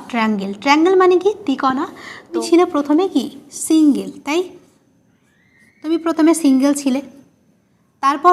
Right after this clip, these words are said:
Speaker 1: হয়ে গেলে কি? মিঙ্গেল, তাই তো? কি করে আঁকে? হ্যাঁ,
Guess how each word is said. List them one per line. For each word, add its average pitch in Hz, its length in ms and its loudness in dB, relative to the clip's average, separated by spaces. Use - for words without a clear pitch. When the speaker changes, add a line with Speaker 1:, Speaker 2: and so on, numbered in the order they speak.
Speaker 1:
হয়ে 320 120 2
গেলে 311 180 0
কি? 320 160 -4
মিঙ্গেল, 240 500 0
তাই 330 140 2
তো? 320 160 -8
কি 214 120 -20
করে 240 280 -10
আঁকে? 240 320 -6
হ্যাঁ, 226 240 -6